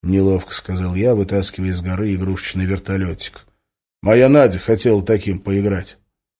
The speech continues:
"Вы и отнесите", — спокойно сказал Кеша.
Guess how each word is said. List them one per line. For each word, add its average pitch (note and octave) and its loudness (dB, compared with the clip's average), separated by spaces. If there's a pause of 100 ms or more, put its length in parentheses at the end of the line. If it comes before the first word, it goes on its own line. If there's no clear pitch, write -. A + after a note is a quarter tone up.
(560)
"Вы A#3 6
и - 8
отнесите", — A3+ 2 (100)
спокойно F#2+ -4
сказал F#2+ -4
Кеша. - -14